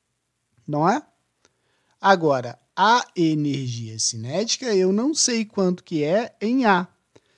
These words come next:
mas a gente sabe que a energia potencial,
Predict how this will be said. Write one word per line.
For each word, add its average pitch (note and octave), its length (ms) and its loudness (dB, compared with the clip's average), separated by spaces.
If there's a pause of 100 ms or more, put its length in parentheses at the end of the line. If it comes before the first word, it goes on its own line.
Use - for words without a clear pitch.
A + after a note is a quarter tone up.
(200)
mas D#3+ 340 4
a D#3+ 80 2
gente D3+ 300 0
sabe F#3 600 2
que - 180 -2
a E3 100 6
energia C3 1040 -2 (460)
potencial, D3 2250 6